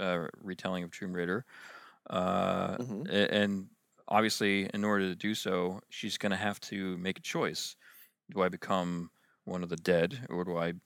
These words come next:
Speaker 1: leave this place alive and fight for my life? And that's what the story tells. You t-, she tells the story of Lara Croft fighting for her life, uh, to get off this island and to try to rescue her friends that are still alive. I, I believe, what are they,
Speaker 2: Right.
Speaker 1: pirates in this game?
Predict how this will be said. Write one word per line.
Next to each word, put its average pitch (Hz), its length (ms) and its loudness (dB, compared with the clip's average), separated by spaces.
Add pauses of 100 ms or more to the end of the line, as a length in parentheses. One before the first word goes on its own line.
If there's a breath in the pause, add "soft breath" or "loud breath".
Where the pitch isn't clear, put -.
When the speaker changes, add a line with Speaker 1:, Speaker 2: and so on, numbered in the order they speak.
(380)
Speaker 1:
leave 110 280 2
this 87 140 -4
place 85 260 -2
alive 85 500 2
and 120 140 -6
fight - 200 0
for - 120 -12
my 95 100 -2
life? 104 300 0
And 87 80 -6
that's 87 180 -4
what - 140 -4 (260)
the 101 140 -6
story 92 420 -2
tells. 90 500 -2
You 90 100 -8
t-, - 200 -14
she - 160 -10
tells 107 280 2
the 131 80 -4
story 92 440 0
of 85 340 -2 (360 soft breath)
Lara 95 240 6
Croft 90 300 0
fighting 87 220 -4
for 98 140 -6
her 113 100 -2
life, 87 360 -4 (500 soft breath)
uh, 80 280 -2
to - 120 -6
get 95 300 -2
off 82 180 -2
this - 180 -8
island 78 320 -8 (440)
and 87 280 -6
to - 120 -4
try 123 180 12
to 107 80 12
rescue 98 260 4
her 92 120 -2
friends 90 320 0
that 85 80 -2
are 87 60 -4
still 98 200 4
alive. 85 380 -2 (560 loud breath)
I, 92 200 2
I 101 40 4
believe, 196 200 2
what 135 100 4
are 120 40 4
they, 90 60 2
Speaker 2:
Right. - 60 -6
Speaker 1:
pirates 123 500 6
in 76 80 -4
this 78 100 -2
game? - 260 -4